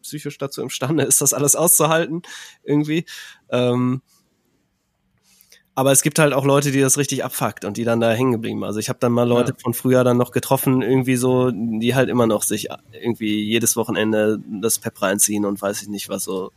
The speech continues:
Speaker 1: Ähm, aber das war so die Zeit, glaube ich, wo das dann irgendwie mit Ecstasy und M D M A und all solchen Sachen, was man halt alles so probieren konnte, da dann irgendwie mal probiert hat. Und, ähm,
Speaker 2: Wie, wie, wie würdest du das beschreiben jetzt für jemanden, der es noch nie ausprobiert hat? Also was ist, was, was, was bewirkt Ecstasy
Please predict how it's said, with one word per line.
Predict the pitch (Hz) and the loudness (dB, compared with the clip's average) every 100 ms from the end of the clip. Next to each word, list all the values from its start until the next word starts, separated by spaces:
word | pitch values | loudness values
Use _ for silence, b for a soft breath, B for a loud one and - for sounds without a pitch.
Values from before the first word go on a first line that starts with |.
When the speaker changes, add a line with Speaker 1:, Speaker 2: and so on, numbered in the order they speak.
| - | -8
Speaker 1:
Ähm, | 113 104 107 110 B B B B B B B | -4 -4 -4 -8 B B B B B B B
aber | 131 | 2
das | 139 139 147 | 4 4 6
war | 160 160 | 6 6
so | 135 | 4
die | 131 139 | 4 2
Zeit, | - 147 127 | 4 4 2
glaube | 110 110 110 110 | 2 0 2 0
ich, | 113 | 0
wo | |
das | 113 - | -2 0
dann | 113 107 | 0 0
irgendwie | 110 113 | 0 0
mit | 104 | -2
Ecstasy | 117 - - 120 | -2 -4 0 2
und | 110 | 2
M | - 113 | 2 2
D | |
M | 113 - | 2 4
A | 107 | 4
und | 107 92 | 4 2
all | 104 | -2
solchen | 107 110 107 | -2 0 0
Sachen, | 104 110 104 - _ | 2 2 0 -4 _
was | - - | -8 -2
man | 117 104 | 0 0
halt | 104 | -2
alles | - 110 - | -2 -4 -4
so | |
probieren | - 113 120 117 | -6 -2 2 2
konnte, | 104 104 104 | 2 -4 -4
da | 107 104 | -2 0
dann | 104 104 | -2 -4
irgendwie | 110 110 | -8 -2
mal | 110 | -2
probiert | - 113 117 127 107 | -2 -4 0 0 -2
hat. | - - | -6 -8
Und, | - 107 107 - 107 | -4 -4 -4 -6 -4
ähm, | 107 107 - - - | -4 -6 -12 -20 -10
Speaker 2:
Wie, | 147 175 | -2 0
wie, | 175 | 4
wie | 180 | 4
würdest | 185 190 190 | 6 4 4
du | 175 | 2
das | 156 - | 2 0
beschreiben | 143 - 135 127 | -2 2 2 2
jetzt | 117 - | 0 0
für | 139 | 0
jemanden, | 135 127 | 2 2
der | 131 | 2
es | |
noch | 131 123 | 0 0
nie | 139 | 0
ausprobiert | 127 123 117 107 123 | 0 -2 -8 -8 -8
hat? | - - | -10 -8
Also | 127 131 127 | -4 -2 2
was | 147 | 2
ist, | 160 - 135 | 0 -2 0
was, | 143 127 | 0 2
was, | 139 - 117 | -2 -2 -2
was | 135 - | -2 -4
bewirkt | 123 123 147 139 165 - | -8 0 2 4 2 2
Ecstasy | 135 - 117 - 101 | -6 -6 -10 -8 -10